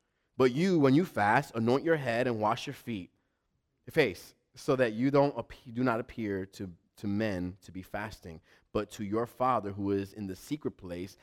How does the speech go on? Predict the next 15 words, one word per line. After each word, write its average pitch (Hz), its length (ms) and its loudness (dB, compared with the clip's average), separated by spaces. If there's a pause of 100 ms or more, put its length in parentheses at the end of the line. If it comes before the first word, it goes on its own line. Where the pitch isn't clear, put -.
(120)
and 104 160 -4
your 135 140 2
Father 147 420 2
who 135 140 -4
sees 156 300 -8
in 180 140 2
secret 117 380 -8
will 107 140 -6
reward 104 420 -2
you 104 80 -6
in, 101 220 -4
in 104 120 -6
open, 95 440 -8
in 101 160 -4 (200)
openly." 92 440 -4